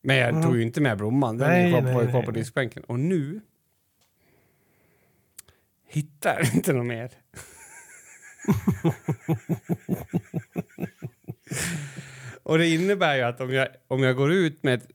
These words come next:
Speaker 1: alltså, jag måste gå ut med ett erkännande om jag ska få tag på blomman igen.
Speaker 2: Skriv ett, ett till, eh, personal at, eh,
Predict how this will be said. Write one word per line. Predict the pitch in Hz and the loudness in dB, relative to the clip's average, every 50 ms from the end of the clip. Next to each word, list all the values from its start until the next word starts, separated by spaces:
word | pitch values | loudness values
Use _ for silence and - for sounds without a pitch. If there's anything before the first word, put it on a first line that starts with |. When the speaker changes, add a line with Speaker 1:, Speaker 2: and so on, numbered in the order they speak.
| _ _ | _ _
Speaker 1:
alltså, | - 123 123 120 131 | 0 0 0 2 4
jag | 131 127 135 | 4 4 4
måste | 151 143 156 139 | 4 2 0 0
gå | 135 143 | -2 -2
ut | 139 | 0
med | 143 131 - | -2 -4 -2
ett | - | 0
erkännande | 135 139 147 156 147 - - 208 208 175 131 107 104 104 104 104 | 0 2 2 2 0 0 0 0 2 2 2 0 0 -2 -4 -4
om | - - 120 120 | -2 -2 -2 -2
jag | 113 107 | -2 -4
ska | - 117 | -6 -8
få | - 123 | -8 -8
tag | 110 - 165 175 175 143 | -4 -2 0 0 0 0
på | 135 120 | -2 -4
blomman | 107 120 117 107 113 - - | -4 -6 -6 -6 -6 -8 -10
igen. | - - - - - - | -10 -12 -14 -18 -10 -6
Speaker 2:
Skriv | 127 - - 185 180 170 160 | -6 0 4 4 6 6 6
ett, | 147 - 170 170 - - - - | 4 4 2 2 2 0 -8 -6
ett | - 160 151 - - _ - 135 143 143 123 - | -2 -2 -2 -2 -4 _ -6 -4 -4 -4 -4 -2
till, | 156 160 151 143 143 143 143 | 0 0 2 2 2 2 2
eh, | 143 143 123 - 117 143 160 151 147 147 127 113 - _ _ _ - - | 0 0 -2 -6 -8 -8 -6 -6 -4 -6 -6 -8 -12 _ _ _ -10 -2
personal | - 170 156 - - 175 165 175 170 156 135 131 131 131 127 | 0 2 2 4 2 4 6 6 6 6 6 6 4 4 2
at, | - 139 143 123 - - _ - - - 123 110 - _ - | 2 0 0 0 -2 -8 _ -12 -10 -8 -8 -8 -10 _ -8
eh, | 143 151 147 143 139 139 127 | -4 -2 0 0 2 0 -2